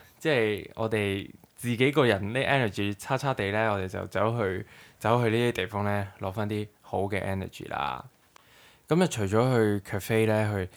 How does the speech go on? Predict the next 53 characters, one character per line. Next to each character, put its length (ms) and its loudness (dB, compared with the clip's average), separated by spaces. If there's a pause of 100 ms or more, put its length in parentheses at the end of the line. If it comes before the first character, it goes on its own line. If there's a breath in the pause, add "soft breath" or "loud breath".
(220 loud breath)
得 100 2
到 220 2
一 40 4
啲 320 0
好 180 -4
嘅 160 -2
能 200 -6
量 180 -8
之 200 -8
內 80 -2 (200)
呢， 240 -10 (120)
之 260 -6
外 380 -6
呢， 280 -8 (360 soft breath)
我 120 -2
哋 140 2
仲 240 -2
有 320 0
第 80 0
二 160 0
個 140 0
方 260 0
法 220 -4
呢， 40 -6 (680 soft breath)
應 160 0
該 80 4
冇 180 4
話， 220 6
唔 60 -2
係 140 6
話 100 6
方 340 2
法， 100 -2
而 80 -8
係 220 -8
我 80 -2
哋 160 -4 (260)
突 160 2
然 160 -10
間 140 2
發 440 -4 (160)
現 400 -10
咗， 300 -8 (360 loud breath)
點 300 4
解 220 6
我 160 4
哋 180 0
對 140 4
某 400 2
一 40 2 (100)
啲 340 -2
嘅， 320 -4 (320 soft breath)
誒， 200 -6